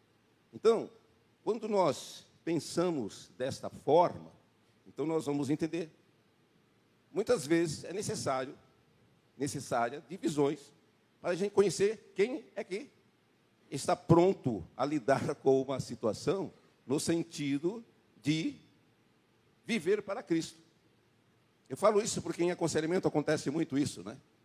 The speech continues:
Os irmãos sabem, né? E eu falo de uma maneira geral, nunca de maneira específica, porque não há necessidade de falar aqui de problemas específicos daquilo que eu aconselho, né? Mas, como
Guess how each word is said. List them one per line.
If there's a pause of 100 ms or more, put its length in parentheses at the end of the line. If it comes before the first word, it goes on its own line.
(760)
Os
irmãos
sabem,
né? (320)
E
eu
falo
de
uma
maneira
geral,
nunca
de
maneira
específica,
porque
não
há
necessidade
de
falar
aqui
de (160)
problemas
específicos
daquilo
que
eu
aconselho, (180)
né? (640)
Mas, (880)
como